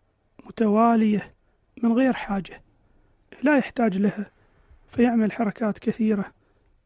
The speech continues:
مثلًا يحرك يده كثيرًا، أو يعبث بلحيته كثيرًا،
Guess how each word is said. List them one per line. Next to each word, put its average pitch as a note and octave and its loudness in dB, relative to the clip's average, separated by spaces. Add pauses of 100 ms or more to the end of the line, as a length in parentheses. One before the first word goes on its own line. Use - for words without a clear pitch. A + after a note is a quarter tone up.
(140)
مثلًا A3 -2
يحرك G#3 -4
يده G#3 0
كثيرًا، G#3+ -2 (920)
أو A3 2
يعبث G#3 -2
بلحيته G#3+ -4
كثيرًا، G#3 -4